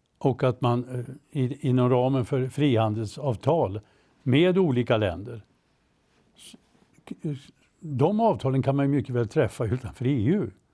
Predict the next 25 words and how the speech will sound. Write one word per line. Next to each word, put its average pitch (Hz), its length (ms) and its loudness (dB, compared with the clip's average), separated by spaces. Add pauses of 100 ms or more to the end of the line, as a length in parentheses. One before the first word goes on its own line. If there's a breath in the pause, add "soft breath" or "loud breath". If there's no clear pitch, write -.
(640)
Och 220 140 -8
det, 180 180 2
vi 160 240 -4
säljer 180 480 2
och 190 100 4
köper, 160 560 0 (280 soft breath)
och 180 260 2
länder 160 420 2
som 165 260 0
exporterar 156 520 -2
till 135 120 -4
Sverige 147 460 2 (280 soft breath)
vill 208 180 4
naturligtvis 180 480 2
fortsätta 170 540 2
att 214 80 4
exportera 151 580 0
till 117 160 -4
oss. - 300 -12 (480)
Och 214 260 0
vi 165 160 6
exporterar 185 540 0
ju 180 80 4
våra 170 280 4
varor 113 500 0